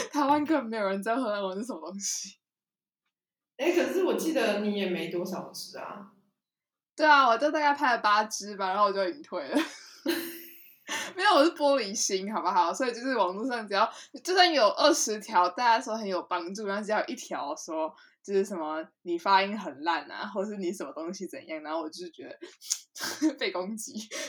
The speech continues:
Speaker 2: 酸民。
Speaker 1: <laughs> 对，没错，我很容易被酸民影-，影响，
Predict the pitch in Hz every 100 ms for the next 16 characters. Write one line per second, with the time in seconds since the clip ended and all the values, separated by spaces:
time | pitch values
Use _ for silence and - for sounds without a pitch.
0 | 339 330 - 330 349 392 359 220 185 196
1 | 202 - - 185 - - _ _ _ -
2 | 571 466 311 _ 233 185 185 190 233 220
3 | 190 269 202 175 208 269 277 214 208 185
4 | 165 165 - - 170 175 214 -